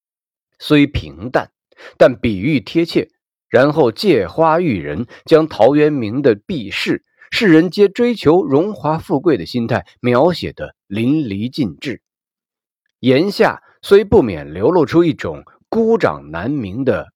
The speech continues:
哀怨，但意味深长，无情地鞭挞了那些寡廉鲜耻之徒。这里周敦颐是高傲的，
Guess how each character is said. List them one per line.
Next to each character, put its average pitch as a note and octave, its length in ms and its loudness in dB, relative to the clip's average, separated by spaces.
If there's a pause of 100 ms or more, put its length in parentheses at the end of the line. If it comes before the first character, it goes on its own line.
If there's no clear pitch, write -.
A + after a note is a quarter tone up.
哀 D3+ 200 0
怨， F3 380 0 (360)
但 A#2+ 220 2 (160)
意 E3 300 -2
味 F#2 280 -4
深 G#2+ 240 -4
长， D2 340 -10 (360)
无 D#3+ 320 4
情 B2 260 -4
地 B2+ 120 2
鞭 E3+ 340 4
挞 - 240 0
了 E2+ 80 -6
那 F2 180 -8
些 G#2 280 -6 (220)
寡 F#2+ 380 2
廉 A#2 280 0
鲜 C#3 400 -2
耻 - 240 -14
之 - 160 -10
徒。 - 480 -6 (760)
这 G#3 200 8
里 F2+ 400 -6 (320)
周 F#3+ 240 2
敦 G3 220 0
颐 A#2 500 -4
是 - 400 -14
高 A2 240 0
傲 F#2 240 -2
的， - 140 -20